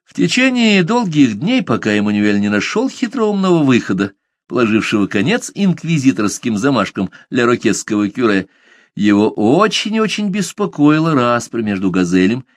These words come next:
и Мейсонье. Помню, он много раз заговаривал со мной на эту тему. В частности, однажды, когда мы оба сидели в его комнате по обе стороны письменного стола,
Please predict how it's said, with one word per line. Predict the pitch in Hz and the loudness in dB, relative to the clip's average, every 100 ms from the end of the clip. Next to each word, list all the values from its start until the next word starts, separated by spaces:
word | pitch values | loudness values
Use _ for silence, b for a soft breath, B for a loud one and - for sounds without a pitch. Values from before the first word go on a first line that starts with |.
| _ | _
и | - | -4
Мейсонье. | 92 98 - 107 98 98 104 - _ _ _ _ _ _ _ _ _ | -2 -2 -2 -4 -2 -2 -4 -10 _ _ _ _ _ _ _ _ _
Помню, | - 120 117 117 120 107 - | -2 2 2 2 0 -2 -6
он | 104 110 | -6 -2
много | 113 117 113 | 0 0 2
раз | 120 98 | 2 0
заговаривал | 113 113 113 131 120 | 0 2 2 2 0
со | 110 117 | -2 -2
мной | 104 107 | -2 -2
на | 104 107 | -2 -4
эту | 117 | -6
тему. | - 113 123 - _ _ _ _ _ B B | -4 -4 -4 -12 _ _ _ _ _ B B
В | B | B
частности, | - 107 110 113 - 113 | -2 -2 0 -4 -2 0
однажды, | 104 95 127 131 98 | 0 0 -2 -2 -4
когда | 92 92 | -2 0
мы | 98 - - | -2 -4 -4
оба | 101 95 | -2 -2
сидели | - 98 95 | -2 0 2
в | 92 | 2
его | 90 95 | 2 0
комнате | - 101 127 113 - 110 b b b - | 0 -2 -2 -4 -6 -8 b b b -6
по | |
обе | 98 98 | 0 0
стороны | 95 - 107 104 | 0 -2 -2 0
письменного | 95 101 - 101 98 | -2 -4 -4 -2 -2
стола, | 95 - 98 98 123 | -2 -2 0 0 0